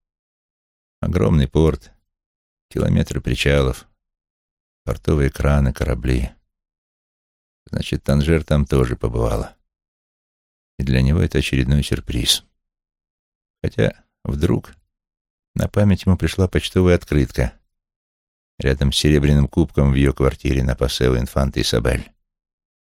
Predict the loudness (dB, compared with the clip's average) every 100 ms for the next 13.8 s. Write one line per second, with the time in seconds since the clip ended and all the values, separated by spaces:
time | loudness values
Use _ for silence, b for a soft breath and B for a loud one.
0 | _ _ _ _ _ _ _ _ _ _
1 | -8 -6 0 4 4 4 2 0 0 0
2 | 0 2 4 4 2 2 2 2 2 0
3 | 0 0 -2 0 0 0 -2 -2 -4 -8
4 | -10 _ _ _ _ _ _ _ _ _
5 | _ _ _ _ -4 -2 0 0 4 2
6 | 2 2 2 6 4 4 0 2 2 2
7 | 0 2 2 2 0 -6 -6 -4 0 2
8 | 0 -2 -6 -4 -4 -4 -4 -6 -8 -10
9 | _ _ _ _ _ _ _ _ _ _
10 | _ _ _ _ -4 0 0 0 0 2
11 | 2 2 2 0 0 2 4 4 2 -2
12 | -2 -4 -6 _ _ _ _ _ _ -2
13 | 0 0 2 2 2 -2 -2